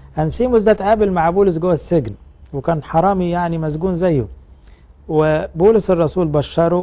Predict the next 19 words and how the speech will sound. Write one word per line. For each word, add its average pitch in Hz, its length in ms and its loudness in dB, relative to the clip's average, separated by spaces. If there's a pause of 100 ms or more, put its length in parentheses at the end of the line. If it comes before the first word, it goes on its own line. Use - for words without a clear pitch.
وعمده 156 540 -2
جوه 147 240 -2
السجن، 175 440 -2 (140)
فبقى 156 480 -2
زي 160 360 0
ابنه 170 220 -2
فرحان 151 500 -4
بيه، 185 240 0 (360)
وقال 156 180 -2
له: 147 60 0
"لازم 185 320 2
ترجع 160 400 0
تعتذر 151 580 0 (300)
لسيدك 151 480 0
فيليمون، 147 520 -4
وخد 160 300 -4
الجواب 143 400 -4
ده 139 100 -6
معاك 135 420 -4